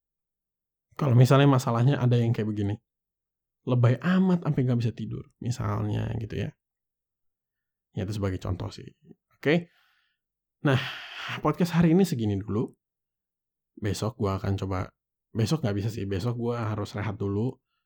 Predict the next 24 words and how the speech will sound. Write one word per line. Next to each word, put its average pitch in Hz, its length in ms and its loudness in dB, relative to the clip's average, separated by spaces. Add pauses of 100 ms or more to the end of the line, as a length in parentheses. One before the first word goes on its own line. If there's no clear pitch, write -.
(380)
Mungkin 113 320 0
hari 107 320 -2
Selasa 101 560 -4
gue 113 240 -2
akan 104 560 -8
ngerilis, 110 800 -10
nggak 131 240 -2
salah. - 240 -4 (880)
Hari 120 640 2
Rabu 120 480 6
gue 117 160 2
akan 110 240 -2
ngerilis 101 560 -6
episode 107 320 -8
baru - 320 -6 (1040)
dengan 98 400 -2
judul 113 400 -2
I 107 160 -2
Am 101 80 0
a 101 80 0
Weirdo 101 400 0
But 104 160 -4
It's - 160 -8
Okay, 110 480 -10